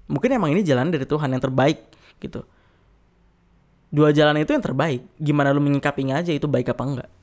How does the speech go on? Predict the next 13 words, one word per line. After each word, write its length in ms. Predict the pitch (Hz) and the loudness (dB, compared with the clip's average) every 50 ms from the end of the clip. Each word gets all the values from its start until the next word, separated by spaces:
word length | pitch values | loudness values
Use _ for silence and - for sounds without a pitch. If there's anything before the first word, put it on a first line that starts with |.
| _ _ _ _ _ _ | _ _ _ _ _ _
Toh 160 | - 175 180 | -2 -2 0
dua-duanya 400 | 165 147 139 139 135 127 135 151 | 2 2 2 2 2 0 0 -2
akan 240 | 180 - 160 147 135 | -2 -2 -2 -2 0
menjadi 160 | 131 127 123 | 0 -2 -2
lebih 240 | 131 127 127 127 123 | -2 -2 -2 -2 -2
baik 240 | 123 123 143 170 - | -2 0 -2 0 0
kalau 160 | 151 131 127 | -2 -2 -2
misalnya 320 | 127 120 - 139 151 170 165 | -2 -4 -4 -4 -2 -2 -2
emang 240 | 147 135 123 - | -2 -2 -4 -4
lu 160 | 127 139 139 147 | -4 -2 -2 -2
bersyukur, 560 | 156 139 131 - 123 120 - 156 170 180 170 | -2 -2 -4 -4 -6 -6 -2 -2 0 0 0
lu 80 | 160 | 0
berusaha, 560 | 151 135 135 117 123 123 117 127 156 - - | -2 -2 -6 -6 -6 -6 -4 -4 -4 -6 -6